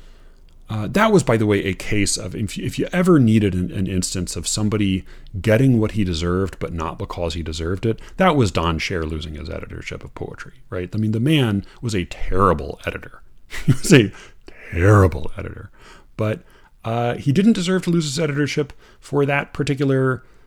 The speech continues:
bad choice. He, he lost his editorship basically because he didn't read the room, to use the, you know, the parlance of the day. He was too,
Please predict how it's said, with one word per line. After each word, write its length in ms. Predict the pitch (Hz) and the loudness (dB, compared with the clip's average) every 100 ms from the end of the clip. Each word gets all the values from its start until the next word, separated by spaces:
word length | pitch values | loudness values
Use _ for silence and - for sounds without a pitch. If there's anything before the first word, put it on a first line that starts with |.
| - | -20
bad 520 | 104 92 120 123 113 101 | -8 -4 -2 0 -2 -2
choice. 420 | - - - - | -2 -2 -4 -2
He, 240 | 127 135 | 0 2
he 160 | 131 165 | 2 4
lost 240 | 202 226 | 6 6
his 140 | 147 139 | 2 0
editorship 480 | 143 113 104 117 | 0 -2 -4 -2
basically 320 | 110 110 104 92 | 0 -2 -2 -2
because 180 | 87 | -4
he 80 | 85 | -4
didn't 360 | 85 98 90 - | -4 -4 -4 -6
read 260 | 87 85 78 | -6 -6 -8
the 80 | |
room, 360 | 76 82 76 82 | -8 -8 -8 -14
to 100 | - | -12
use 220 | 78 80 78 | -10 -10 -10
the, 140 | 82 - | -12 -12
you 180 | 71 76 | -14 -14
know, 100 | 78 | -14
the 140 | 95 - _ | -14 -18 _
parlance 460 | - 98 85 85 - | -10 -8 -6 -8 -12
of 80 | 85 | -12
the 80 | 80 | -10
day. 320 | - - 92 _ _ _ _ _ | -10 -12 -20 _ _ _ _ _
He 120 | - 90 | -12 -8
was 240 | 90 82 - | -6 -8 -12
too, 500 | - 120 107 101 95 | -4 0 0 0 -4